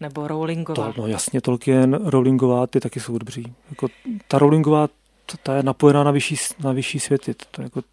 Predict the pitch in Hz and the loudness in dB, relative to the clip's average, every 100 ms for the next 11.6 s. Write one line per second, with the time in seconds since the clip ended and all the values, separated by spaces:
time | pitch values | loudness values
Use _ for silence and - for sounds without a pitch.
0 | - 131 123 135 - 139 135 131 123 120 | -8 -6 -4 -6 -2 -2 0 0 -2 -4
1 | 117 123 - _ _ - - 185 170 - | -4 -8 -14 _ _ -16 -6 -2 -2 -2
2 | 190 185 139 57 - - 165 165 165 165 | 0 0 -2 -6 -14 -14 -10 -8 -6 -4
3 | 160 151 160 175 175 - 160 170 190 185 | -2 -2 -4 -4 -4 -4 -2 2 2 0
4 | - 156 - 208 220 214 202 170 202 - | -4 -8 -6 -4 -2 -2 -2 -4 -6 -10
5 | - 156 104 165 - 160 - 165 160 160 | -8 -6 -6 -8 -10 -12 -4 -2 0 -2
6 | 123 135 139 127 - 139 147 - 175 185 | 0 2 0 -2 -2 0 0 2 0 -2
7 | - - - 180 165 170 165 - 175 175 | -6 -2 4 4 4 -2 -4 -6 -4 -2
8 | 165 160 _ _ - - 196 147 135 - | -2 -6 _ _ -2 2 2 0 -6 -6
9 | - 165 185 170 143 - 151 - 151 156 | -6 -4 -2 -4 -6 -6 -2 0 0 0
10 | 160 - 151 131 117 147 - 147 139 151 | -2 -2 0 0 -4 -6 -4 0 2 0
11 | 135 - 151 - 117 | -4 -4 -8 -6 -8